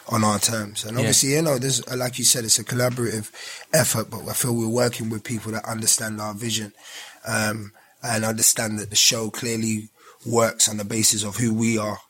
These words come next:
Speaker 2: Yeah.
Speaker 1: as people. Do you know what
Speaker 2: Yeah.
Speaker 1: I'm saying? And, um, not to be egotistical in any way, but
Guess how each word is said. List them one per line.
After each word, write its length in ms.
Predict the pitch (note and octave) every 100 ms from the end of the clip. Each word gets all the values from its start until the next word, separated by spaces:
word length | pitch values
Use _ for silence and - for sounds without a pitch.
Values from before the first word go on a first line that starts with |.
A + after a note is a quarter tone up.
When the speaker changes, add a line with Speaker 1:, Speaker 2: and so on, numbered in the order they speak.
| -
Speaker 2:
Yeah. 220 | A#2 A2
Speaker 1:
as 180 | A2+ G2+
people. 460 | - B2+ A2 G#2+ G#2
Do 60 | A2+
you 20 | A#2
know 40 |
what 60 | A#2
Speaker 2:
Yeah. 40 | A2
Speaker 1:
I'm 40 |
saying? 260 | A2+ A2 G#2
And, 240 | G#2 G2+ - - - -
um, 500 | A2 A2 A2 G#2+ G#2 - _ _ -
not 220 | B2+ A#2+ -
to 80 | A2+
be 260 | A2+ G#2+ A2 _ _ _ -
egotistical 840 | B2 A2 G2+ B2+ - G#2+ A2 G#2
in 120 | G#2
any 220 | A2+ A#2+ A2
way, 260 | A2 G#2+
but 220 | G2 G2